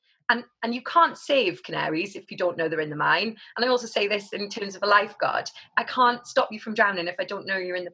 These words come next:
pool. So why am I so busy when I'm a people manager not spending time with my people? So I, I, I am, I'm, I'm so passionate about this. <laughs> We put a time on this podcast, but I could probably talk about it all day, Amy.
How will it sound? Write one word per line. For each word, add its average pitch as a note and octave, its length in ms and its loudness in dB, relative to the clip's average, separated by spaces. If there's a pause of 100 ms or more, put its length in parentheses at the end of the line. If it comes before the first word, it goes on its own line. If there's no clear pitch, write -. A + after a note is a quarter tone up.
pool. E3 300 -10 (380)
So - 180 -2
why A#3 260 6
am C4+ 120 2
I B3 80 4
so A#3+ 180 -2
busy A3+ 320 0
when F3+ 120 -2
I'm F3 120 -2
a F3+ 80 -6
people A3 320 -8
manager E3 500 -2
not G3+ 340 -2
spending G3 320 -6
time F3+ 260 -2
with F3 160 -12
my F3 120 -10 (100)
people? - 400 -14 (1300)
So - 100 -2
I, A3+ 440 2
I, B3+ 80 2
I - 0 -
am, A#3+ 240 4
I'm, A3+ 280 -2
I'm A#3+ 120 -4
so C4 220 0
passionate A3 420 -2
about D#3+ 260 -2
this. C#3 260 -4
<laughs> - 40 -2 (640)
We B3+ 100 0
put C#4 140 8
a B3 60 -2
time A#3+ 320 6
on A3+ 60 0
this A3 160 -2
podcast, G3 720 2
but E3 80 2
I G3+ 60 2
could - 140 -10
probably G3+ 540 -2 (240)
talk A3 220 2
about F#3+ 240 4
it F3+ 220 4
all F#3+ 360 0
day, F#3+ 380 0
Amy. D#3+ 320 -8